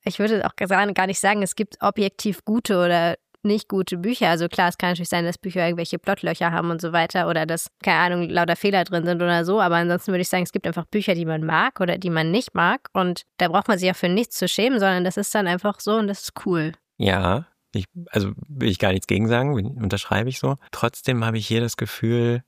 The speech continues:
Speaker 2: also ich würde nicht das Buch in die Hand nehmen und sagen, das ist ein Meisterwerk.
Speaker 1: Mhm.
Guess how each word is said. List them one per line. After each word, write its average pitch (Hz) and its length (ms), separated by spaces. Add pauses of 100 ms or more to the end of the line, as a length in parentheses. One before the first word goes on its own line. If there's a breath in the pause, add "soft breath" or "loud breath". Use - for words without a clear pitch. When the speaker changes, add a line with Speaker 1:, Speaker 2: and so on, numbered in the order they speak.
(160)
Speaker 2:
also 110 200
ich 110 140
würde 120 180
nicht 135 360 (100)
das 131 220
Buch 117 160
in 117 80
die 104 80
Hand 107 100
nehmen 107 140
und 101 80
sagen, 98 180
das 95 140
ist - 160
ein 92 80
Meisterwerk. 87 580 (140)
Speaker 1:
Mhm. 220 240